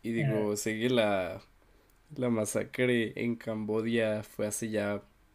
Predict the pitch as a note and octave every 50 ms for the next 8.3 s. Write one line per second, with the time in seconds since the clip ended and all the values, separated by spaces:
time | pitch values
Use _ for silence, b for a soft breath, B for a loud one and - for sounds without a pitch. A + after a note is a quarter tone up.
0 | _ _ _ _ _ _ _ _ _ _ _ _ - _ _ - A#2 A2 G2+ -
1 | A#2 A2 - A2+ G#2+ A2 A2 A2+ A2+ B2 B2 - - - - - - - - A2
2 | G#2+ G#2+ G#2 G#2+ G#2+ G#2+ A2 G#2+ - - B2+ A#2 - B2 A#2 A2+ - A#2 A2+ -
3 | A2 G#2 G#2 G2+ B2+ - - _ _ _ _ _ - _ _ _ - A#2+ C3 B2+
4 | A#2+ A#2 A2+ G#2+ - - - B2+ B2+ B2 B2 A#2+ A#2 A#2 A#2 A#2+ A#2 - A#2+ A#2
5 | A#2 C#3+ C3+ C3+ A#2+ A#2+ A#2 A#2+ B2 - C#3 C3 C3 B2 A2 A2 G#2 - C3 B2+
6 | B2 A#2 G#2+ G#2+ G#2 G#2 - - G#2+ G#2+ - - A#2 A2+ A2 A2 A2 B2 - -
7 | A2 A2 A2+ A2+ A#2+ - - - A2+ A2+ A2+ A2 A2 G#2+ G#2+ G#2+ A2 G#2+ - -
8 | A2+ G#2+ G2 G2 G#2 G#2